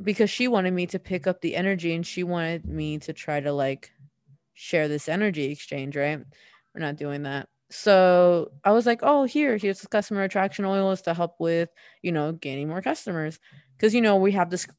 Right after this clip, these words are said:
this crowd expectancy coming. It'll be nice. So that way we can all make some money. That's, that's,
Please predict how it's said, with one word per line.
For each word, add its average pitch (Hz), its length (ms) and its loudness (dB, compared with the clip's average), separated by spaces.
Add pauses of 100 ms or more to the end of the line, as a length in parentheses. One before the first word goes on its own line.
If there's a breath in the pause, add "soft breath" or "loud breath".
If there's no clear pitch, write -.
(140)
this 180 180 0
crowd 233 380 4
expectancy 180 720 -4
coming. 185 600 -4 (460 soft breath)
It'll 185 220 2
be 180 100 -2
nice. 202 560 0 (140)
So 202 140 -2
that 185 140 6
way 185 120 2
we 185 100 0
can 185 160 -4
all 180 220 0
make 175 240 -4
some 196 160 -4
money. 226 220 -2
That's, 175 340 -2
that's, 202 360 0